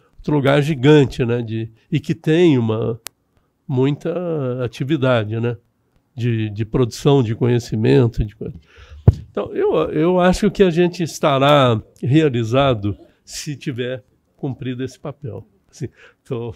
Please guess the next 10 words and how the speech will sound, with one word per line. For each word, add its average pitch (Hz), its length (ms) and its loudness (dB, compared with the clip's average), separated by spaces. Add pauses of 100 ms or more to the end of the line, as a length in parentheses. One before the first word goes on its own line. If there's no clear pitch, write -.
puxando 131 720 -10
minha 120 240 -14 (600)
tradição - 800 4
da 123 140 0
economia. 120 680 -4 (840)
E 135 580 4
o 143 600 2
Aaron 143 440 4
falou 127 400 2
do 110 640 -2